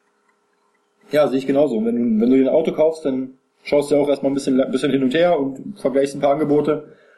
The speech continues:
Und wenn dann dein Traumauto gefunden hast, dann schlägst du zu. Und das gleiche Prinzip, glaub ich, hat jetzt Marco Pesic bei, ähm, Nick Johnson gesehen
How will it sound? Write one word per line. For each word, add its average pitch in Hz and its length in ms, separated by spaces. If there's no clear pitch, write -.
Und 135 280
wenn 139 300
dann 131 220
dein 135 200
Traumauto 143 440
gefunden 156 240
hast, 143 120
dann 135 80
schlägst 139 240
du 131 60
zu. 175 260
Und 151 100
das 127 120
gleiche 131 220
Prinzip, 131 400
glaub 123 160
ich, 123 160
hat 131 180
jetzt 117 120
Marco 127 220
Pesic 123 420
bei, 117 220
ähm, 117 640
Nick 117 220
Johnson 127 300
gesehen 127 360